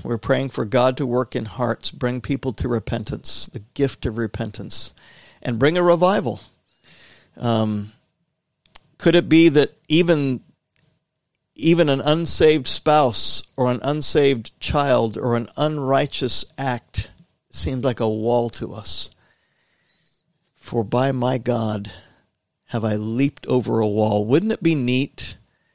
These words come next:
as we pray for various things, wouldn't it be neat, and neat can be a good, righteous word, I think, to get on the other side of the wall.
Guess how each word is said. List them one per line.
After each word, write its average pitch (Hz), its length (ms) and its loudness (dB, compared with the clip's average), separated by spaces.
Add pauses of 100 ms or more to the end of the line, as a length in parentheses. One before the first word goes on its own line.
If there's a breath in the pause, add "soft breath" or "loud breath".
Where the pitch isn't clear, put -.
(200)
as 117 140 -4
we 151 140 2
pray 147 360 4
for 131 280 0
various 127 520 2
things, 123 840 -2 (340)
wouldn't 214 180 -4
it 156 60 2
be 131 40 2
neat, 120 360 -2 (500)
and 117 140 -4
neat 139 340 -6
can 131 160 -4
be 131 120 2
a 127 60 2
good, 117 440 -4 (100)
righteous 113 460 -4
word, 110 280 0
I - 120 -6
think, 120 320 -6 (640 loud breath)
to 131 340 4
get 127 180 4
on 151 120 4
the 131 180 -2
other 185 240 4
side 170 220 4
of 156 60 6
the 139 80 6
wall. 131 380 4